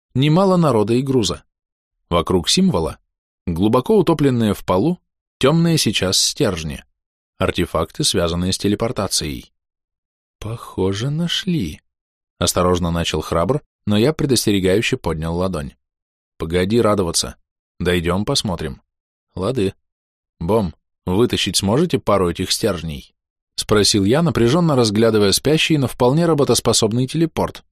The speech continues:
могущий прямо сейчас доставить сюда кучу недоброжелательных лиц, что доставят нам много неприятностей. «Сможем», уверенно ответил полуорк. «Они не больше четырехсот килограммов каждый.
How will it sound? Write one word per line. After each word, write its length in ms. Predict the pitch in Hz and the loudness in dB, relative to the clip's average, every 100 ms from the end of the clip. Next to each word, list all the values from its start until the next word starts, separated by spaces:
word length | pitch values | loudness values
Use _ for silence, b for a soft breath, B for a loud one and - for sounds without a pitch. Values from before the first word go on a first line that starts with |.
| _ | _
могущий 420 | 104 107 104 - 101 | 0 4 4 4 2
прямо 280 | 107 107 | 2 2
сейчас 360 | 101 107 131 117 | 2 2 2 2
доставить 460 | 104 - 123 107 - | 2 2 2 2 2
сюда 240 | 104 101 | 2 2
кучу 280 | - 110 110 | 2 0 0
недоброжелательных 840 | 104 98 98 95 101 95 92 90 | 2 2 2 4 2 0 -2 -2
лиц, 260 | 98 175 - _ _ | -2 0 -2 _ _
что 180 | - 165 | 0 4
доставят 500 | 160 - 185 180 175 | 4 2 2 2 2
нам 140 | 165 | 2
много 580 | 135 123 165 220 165 90 | 4 2 2 2 0 -2
неприятностей. 840 | 82 92 90 85 80 - 71 - _ _ _ _ _ _ _ | -2 0 0 0 -4 -8 -8 -14 _ _ _ _ _ _ _
«Сможем», 640 | - - 220 190 92 80 - _ _ _ _ | -4 0 2 2 0 -4 -10 _ _ _ _
уверенно 480 | 95 90 87 87 87 | 0 2 2 2 0
ответил 380 | 87 90 95 90 | -2 -2 0 -2
полуорк. 580 | - 98 101 80 - - _ _ _ _ - | 0 2 4 0 -6 -18 _ _ _ _ -2
«Они 280 | 190 240 233 | 2 4 4
не 120 | 226 | 4
больше 320 | 220 185 170 | 6 6 4
четырехсот 560 | 156 180 185 143 180 - | 4 4 4 6 2 4
килограммов 560 | 165 160 165 156 160 | 4 6 6 4 2
каждый. 440 | 180 120 80 69 | 2 0 -2 -8